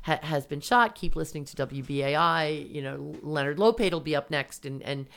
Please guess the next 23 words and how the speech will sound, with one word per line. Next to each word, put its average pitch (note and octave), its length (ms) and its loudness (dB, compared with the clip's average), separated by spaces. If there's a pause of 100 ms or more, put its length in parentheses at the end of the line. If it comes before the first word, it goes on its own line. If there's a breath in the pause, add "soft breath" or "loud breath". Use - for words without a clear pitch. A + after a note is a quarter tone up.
(180 soft breath)
have D3+ 200 -4
more, E3 340 0
uh, D3 220 -2
about C#3 320 2
it." C3+ 160 -4 (320 soft breath)
And D3 500 -2
right E3+ 240 8
away, F3 260 6
the C#3 100 0
public E3+ 320 0
affairs D3+ 360 0
director C#3+ 500 -4
at C3+ 120 -12
B D3+ 160 0
A C#3 140 0
I B2+ 160 -2
calls C#3 440 2
me D3 120 2
on, C3+ 260 0
again, D#3 260 2
on D3+ 180 2
the C#3 60 2
hotline. C3+ 480 2